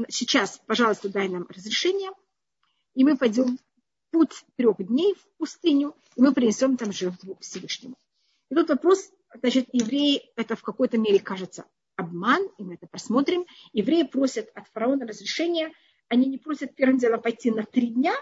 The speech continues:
они просят пойти на дорогу трёх дней. От Египта до Израиля, э, если идти пешком через самый короткий путь, это, э, дорога, которая пред-, э, длится три дня. Поэтому, и как вы видите, они не сказали: «Мы пойдём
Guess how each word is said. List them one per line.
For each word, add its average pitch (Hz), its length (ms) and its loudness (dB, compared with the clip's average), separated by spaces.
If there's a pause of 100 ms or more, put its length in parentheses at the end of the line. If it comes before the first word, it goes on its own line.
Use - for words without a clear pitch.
(380)
они 262 200 6
просят 294 320 2
пойти 269 300 2
на 254 160 6
дорогу 277 580 4
трёх - 320 -4 (100)
дней. - 160 -18 (420)
От 294 160 -2 (280)
Египта 240 500 0
до 214 180 -4
Израиля, 453 460 0 (360)
э, 170 240 -6
если 226 320 -2
идти 226 160 -8
пешком - 600 0
через - 380 -6 (340)
самый 214 360 -2 (140)
короткий 208 380 -8
путь, - 320 -6 (320)
это, 302 320 0 (300)
э, 208 120 2
дорога, 269 320 2
которая 240 280 0
пред-, 180 240 -10 (140)
э, - 80 -12
длится - 760 -2
три 202 200 -4
дня. 196 340 -6 (540)
Поэтому, 262 280 0
и - 80 -2
как 240 240 -2
вы 233 100 0
видите, 285 340 2
они 240 220 6
не 240 80 6
сказали: 233 400 0
«Мы 214 100 2
пойдём 196 380 0